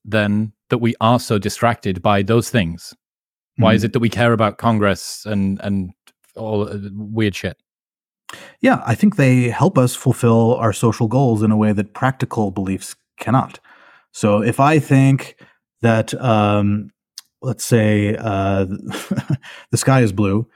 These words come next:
Speaker 2: uh, that's not going to help me to differentiate myself from other people. It's not gonna help me sing-, signal membership in a particular clique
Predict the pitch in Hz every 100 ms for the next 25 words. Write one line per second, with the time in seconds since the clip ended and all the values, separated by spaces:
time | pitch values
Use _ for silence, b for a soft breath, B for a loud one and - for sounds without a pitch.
0 | _ _ - 113 107 107 143 147 143 139
1 | 139 127 113 123 127 113 113 110 - 107
2 | 101 - 110 110 - 107 98 104 107 98
3 | - 98 95 - - 104 107 101 98 113
4 | 113 107 104 107 - 101 107 107 98 -
5 | 123 113 113 - 110 104 104 98 104 110
6 | 113 101 - 110 101 95 - 127